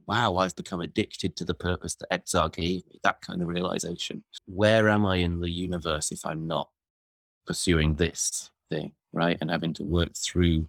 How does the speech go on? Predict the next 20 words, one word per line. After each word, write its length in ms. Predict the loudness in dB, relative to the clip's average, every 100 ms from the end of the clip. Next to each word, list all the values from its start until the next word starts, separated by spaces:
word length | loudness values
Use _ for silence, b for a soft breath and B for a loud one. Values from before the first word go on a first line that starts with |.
| 0
that 240 | 0 0
sort 180 | -6 -4
of, 140 | -6 -10 _ _ _ _ _ _ _ -2
almost 260 | 2 2
a 40 | 2
coming 340 | -4 0 2
out 160 | 2 2
of, 160 | -2 -4 _ _
out 280 | 2 2 2
of 100 | -6
addiction, 520 | -4 -6 -4 -6 -6 -10 0
not 260 | 4 4 4
to 100 | 0
a 60 | 2
substance, 520 | 2 2 0 -4 -4
but 180 | -6 0
just 280 | 0 0
to 160 | -2 -4
purpose 560 | 0 -2 -2 -6 -10 -8
itself, 400 | -6 -4 -6